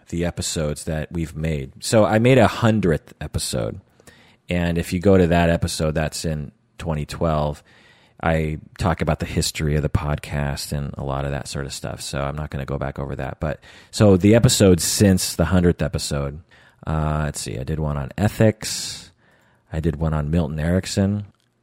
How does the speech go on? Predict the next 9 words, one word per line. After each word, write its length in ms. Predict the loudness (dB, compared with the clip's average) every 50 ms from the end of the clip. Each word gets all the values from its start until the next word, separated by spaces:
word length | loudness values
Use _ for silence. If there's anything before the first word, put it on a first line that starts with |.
| _ -20
That 460 | -16 -8 -4 -2 0 0 -2 -4 -6
episode 540 | -8 -8 -6 -6 -6 -4 -2 -2 -2 -2 -2
gets 220 | -4 -8 -6 -6 -6
a 40 |
lot 560 | -6 -6 -6 -6 -4 -2 -2 0 -2 -2 -4 -4
of 180 | -8 -6 -6
negative 680 | -6 -6 -4 -4 -4 -4 -2 -2 -2 -2 -4 -6 -10 -14 -12
emails. 640 | -10 -8 -6 -6 -6 -4 -6 -6 -6 -8 -10 -14
People, 680 | -12 -10 -10 -8 -6 -6 -4 -4 -4 -4 -4 -6 -8 _